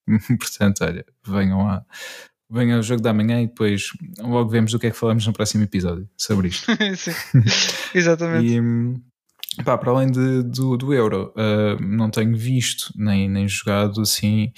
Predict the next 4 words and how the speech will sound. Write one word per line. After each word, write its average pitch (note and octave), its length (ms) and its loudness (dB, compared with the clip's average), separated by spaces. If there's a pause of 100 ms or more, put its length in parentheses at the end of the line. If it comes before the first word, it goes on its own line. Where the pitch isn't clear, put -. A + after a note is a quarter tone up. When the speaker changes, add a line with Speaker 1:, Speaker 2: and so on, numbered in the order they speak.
(380)
Speaker 1:
nada. C3 520 0
Eh, G#2+ 680 0 (280)
ah, A2 80 0
ah, A2 140 2